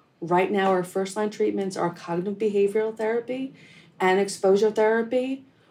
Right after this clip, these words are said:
which are great, but they don't always do the trick. And we need more options, especially parents need in-home strategies. And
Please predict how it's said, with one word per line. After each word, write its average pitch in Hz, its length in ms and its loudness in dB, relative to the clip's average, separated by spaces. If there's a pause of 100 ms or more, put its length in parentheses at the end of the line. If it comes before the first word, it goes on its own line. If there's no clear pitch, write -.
(200)
which 196 280 2
are 175 200 0
great, 175 480 2 (260)
but 190 140 0
they 175 240 2 (260)
don't 202 380 4
always 185 400 4
do 180 140 -2
the 170 100 -2
trick. 151 400 -10 (600)
And 170 160 2
we 175 120 8
need 185 520 6
more 175 480 4
options, 165 520 0
especially 196 720 0
parents 190 540 -2
need 175 220 4
in-home 175 360 0
strategies. 156 760 -2 (420)
And 185 380 2